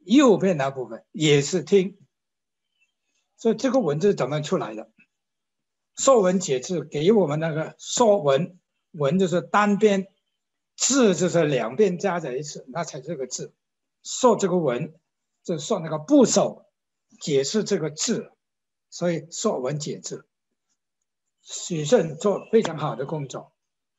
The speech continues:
啊，所以我说，要是跑进我这个，这个，这个，这个语言解码里头呢，我们就看得非常清楚，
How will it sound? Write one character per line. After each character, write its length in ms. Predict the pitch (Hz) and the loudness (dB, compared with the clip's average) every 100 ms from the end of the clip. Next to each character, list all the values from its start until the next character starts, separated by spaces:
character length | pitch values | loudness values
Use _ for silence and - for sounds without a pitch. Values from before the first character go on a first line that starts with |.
| _ _ _ _ _ _ _ _ _ _ | _ _ _ _ _ _ _ _ _ _
啊， 240 | - 127 - _ _ | -20 -20 -20 _ _
所 200 | - 208 | -2 2
以 60 | 185 | 2
我 160 | 151 | 0
说， 260 | 147 147 - _ | -4 -8 -10 _
要 200 | 220 208 | 0 0
是 160 | - 180 | -2 -6
跑 380 | - 127 123 | -4 -2 -2
进 500 | 139 - 226 180 - - | -2 -2 0 0 -2 -6
我 200 | 143 147 | 0 2
这 160 | 147 208 | 4 4
个， 320 | 180 135 - _ _ - | 4 0 -8 _ _ -6
这 120 | 190 | -4
个， 140 | 165 151 | -4 -6
这 100 | 160 | -8
个， 200 | 151 123 | -8 -8
这 120 | 147 | -8
个 60 | |
语 80 | 143 | -8
言 240 | 131 143 190 | 0 0 2
解 220 | 165 185 | 2 2
码 160 | 147 | 0
里 140 | 127 123 | -2 -4
头 120 | 135 | -4
呢， 140 | 143 - _ _ _ _ | -6 -12 _ _ _ _
我 140 | - 143 | -4 -2
们 140 | 151 | 0
就 320 | 160 165 147 _ _ _ - | 0 0 -2 _ _ _ -10
看 240 | - 214 | 0 2
得 80 | 190 | 0
非 480 | 156 - 226 214 208 | -2 2 4 4 2
常 300 | - 143 131 | -4 -8 -8
清 260 | 180 165 147 | -6 -6 -6
楚， 240 | - | -12